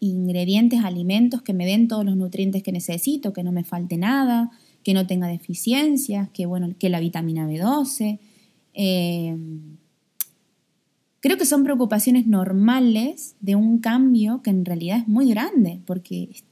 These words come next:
un cambio de alimentación completamente diferente. Entonces, sí, tuve miedos, pero,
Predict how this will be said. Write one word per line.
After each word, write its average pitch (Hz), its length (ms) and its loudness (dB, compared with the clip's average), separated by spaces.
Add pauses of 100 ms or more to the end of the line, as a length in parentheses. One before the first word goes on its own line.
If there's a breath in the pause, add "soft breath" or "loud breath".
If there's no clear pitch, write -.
(260)
un 202 140 -2
cambio 247 280 0
de 214 60 0
alimentación 175 760 -4
completamente 247 720 0
diferente. 226 680 -2 (640)
Entonces, 208 1300 0 (640)
sí, 311 320 2
tuve 254 220 4
miedos, 202 600 2 (540)
pero, 185 1200 0